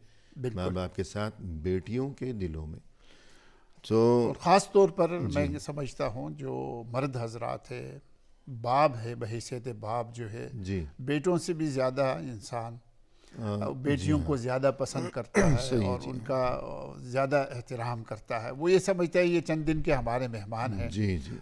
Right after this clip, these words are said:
Speaker 1: تو ان کو دل سے لگا لیتا ہے۔ بالکل۔
Speaker 2: یعنی اکثر دیکھنے میں یہ بات آتی ہے یا بہت سے گھرانوں سے یہ شکایت موصول ہوتی ہے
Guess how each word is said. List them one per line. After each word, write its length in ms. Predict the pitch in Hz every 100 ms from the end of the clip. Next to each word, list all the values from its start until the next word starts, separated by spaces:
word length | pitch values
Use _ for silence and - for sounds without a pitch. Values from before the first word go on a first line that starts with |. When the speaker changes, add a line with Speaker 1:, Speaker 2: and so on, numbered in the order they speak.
| -
Speaker 1:
تو 300 | - 135 - -
ان 160 | 123
کو 300 | 123 131 156 165 _ _
دل 240 | - 127 131
سے 160 | -
لگا 280 | 127 113 110
لیتا 300 | 117 - -
ہے۔ 120 | 123 - -
بالکل۔ 300 | 117 - 117
Speaker 2:
یعنی 240 | 120 135
اکثر 280 | 120 - 127
دیکھنے 380 | 107 113 - 117
میں 180 | 117 113
یہ 40 |
بات 300 | 98 110 104
آتی 360 | 104 - 110 104
ہے 100 | 101
یا 140 | 104
بہت 240 | 95 101
سے 240 | 101 110 98
گھرانوں 380 | 95 95 101 104
سے 160 | 104
یہ 100 | 98
شکایت 480 | 85 98 113 110 104
موصول 380 | 101 92 104 95
ہوتی 300 | 87 104
ہے 80 | 98